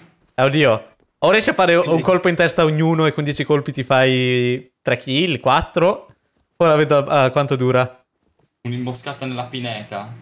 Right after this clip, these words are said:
Speaker 1: Io ho l'ultima siringa, cazzo, ho anche poche cure.
Speaker 3: E io ne ho tre.
Speaker 1: Sto aspettando che pian pianino mi recupero col cibo. Andiamo nel bosco.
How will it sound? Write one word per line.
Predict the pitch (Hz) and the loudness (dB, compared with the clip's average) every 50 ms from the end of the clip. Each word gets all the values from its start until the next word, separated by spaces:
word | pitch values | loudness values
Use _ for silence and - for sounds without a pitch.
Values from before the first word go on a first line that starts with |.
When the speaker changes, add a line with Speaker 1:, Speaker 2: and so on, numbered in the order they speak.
| _ _ _ _ _ _ _ _ _ _ _ _ - - | _ _ _ _ _ _ _ _ _ _ _ _ -10 -4
Speaker 1:
Io | 143 | -2
ho | 135 | 0
l'ultima | 127 127 120 135 127 127 | 0 0 -2 -2 -2 -2
siringa, | 120 - 123 113 117 113 110 117 117 | -2 -2 -2 -2 -2 -2 -2 -4 -4
cazzo, | - 123 113 - | -4 -4 -6 -6
ho | 120 | -8
anche | 113 113 127 | -6 -6 -6
poche | - 120 117 - 117 | -6 -6 -8 -8 -10
cure. | - 123 117 113 117 117 - _ _ _ _ _ _ _ _ _ _ _ _ _ _ _ _ _ _ _ _ _ | -8 -6 -6 -4 -6 -8 -10 _ _ _ _ _ _ _ _ _ _ _ _ _ _ _ _ _ _ _ _ _
Speaker 3:
E | _ 127 123 | _ -12 -10
io | 123 127 | -10 -10
ne | 120 | -10
ho | 113 113 | -12 -14
tre. | - - 110 104 101 - - - _ _ _ _ _ _ _ _ _ _ _ _ _ _ _ _ _ _ _ _ _ _ _ _ _ _ _ _ _ _ _ _ _ _ _ _ _ _ _ _ _ _ _ _ _ _ _ _ _ _ _ _ _ _ _ _ _ _ _ _ _ _ _ _ _ | -14 -14 -14 -12 -14 -16 -20 -20 _ _ _ _ _ _ _ _ _ _ _ _ _ _ _ _ _ _ _ _ _ _ _ _ _ _ _ _ _ _ _ _ _ _ _ _ _ _ _ _ _ _ _ _ _ _ _ _ _ _ _ _ _ _ _ _ _ _ _ _ _ _ _ _ _
Speaker 1:
Sto | _ - | _ -10
aspettando | 131 - 139 123 127 127 127 | -6 -6 -2 -2 -2 -2 0
che | 123 127 | -2 -2
pian | 123 127 123 | -2 -2 -2
pianino | 123 127 123 127 127 123 | -4 -4 -4 -4 -4 -4
mi | 123 123 | -4 -4
recupero | 123 120 120 - 120 - 127 120 | -4 -4 -4 -6 -6 -6 -6 -4
col | - 127 120 | -4 -6 -6
cibo. | 113 - - 120 120 117 120 117 113 - _ _ _ _ _ _ _ _ _ _ _ _ _ _ _ _ _ _ _ _ _ _ _ _ _ _ _ _ _ _ _ _ _ 165 170 _ _ 170 _ _ _ _ _ _ _ _ _ _ _ _ _ _ _ _ _ _ _ _ _ _ _ _ _ _ _ _ _ _ _ _ _ _ _ _ | -6 -6 -4 -4 -4 -2 -4 -6 -6 -10 _ _ _ _ _ _ _ _ _ _ _ _ _ _ _ _ _ _ _ _ _ _ _ _ _ _ _ _ _ _ _ _ _ -20 _ _ _ _ _ _ _ _ _ _ _ _ _ _ _ _ _ _ _ _ _ _ _ _ _ _ _ _ _ _ _ _ _ _ _ _ _ _ _ _
Andiamo | - 120 127 127 131 | -6 -2 -2 -2 0
nel | 127 127 123 | -2 -4 -2
bosco. | 123 123 117 120 - - 127 110 - _ _ | 0 0 0 -2 -2 -6 -6 -6 -6 _ _